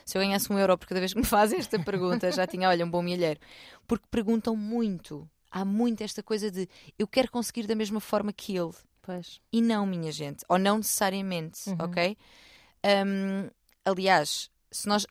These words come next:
Speaker 1: <laughs> eu uma vez fiz, fiz uma, um, um, uma pesquisa de, no meu Instagram também, em que perguntei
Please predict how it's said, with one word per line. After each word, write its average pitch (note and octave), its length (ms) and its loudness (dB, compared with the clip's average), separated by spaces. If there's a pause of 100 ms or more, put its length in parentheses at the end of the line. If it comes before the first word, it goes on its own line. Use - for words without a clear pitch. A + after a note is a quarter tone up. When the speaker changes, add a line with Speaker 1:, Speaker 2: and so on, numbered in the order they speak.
(340)
Speaker 1:
<laughs> - 200 -2
eu G#3 120 8
uma A#3 160 8
vez G#3 340 6
fiz, A3 340 -2
fiz G#3+ 240 -2
uma, G3+ 200 2 (360)
um, E3+ 260 -2
um, D#3+ 420 -8 (180)
uma D#3 180 -6
pesquisa F#3 400 0
de, E3+ 160 -4
no G3+ 200 4
meu E3 180 2
Instagram D#3+ 400 -4
também, F3 460 4 (280)
em G#3 120 2
que - 40 -10
perguntei G#3 640 4